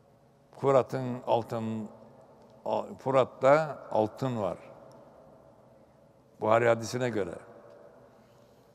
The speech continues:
Suyu çekilecek. Kıyamete yakın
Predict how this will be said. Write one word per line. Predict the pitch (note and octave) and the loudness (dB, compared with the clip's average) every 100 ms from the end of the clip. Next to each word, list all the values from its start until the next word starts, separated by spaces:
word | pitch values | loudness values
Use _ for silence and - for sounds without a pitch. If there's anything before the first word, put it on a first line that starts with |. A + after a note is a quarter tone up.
| _ _ _ _ _ _ | _ _ _ _ _ _
Suyu | - - B2+ | -20 -6 -4
çekilecek. | A#2 C#3 C3 D3 D3+ F#3 - - - - - - - - - - - | -2 -2 2 0 0 -4 -8 -20 -20 -20 -20 -20 -20 -20 -20 -20 -6
Kıyamete | A2+ A#2+ A#2+ A2+ C3 | -2 0 0 0 0
yakın | A2 C#3 | 0 -4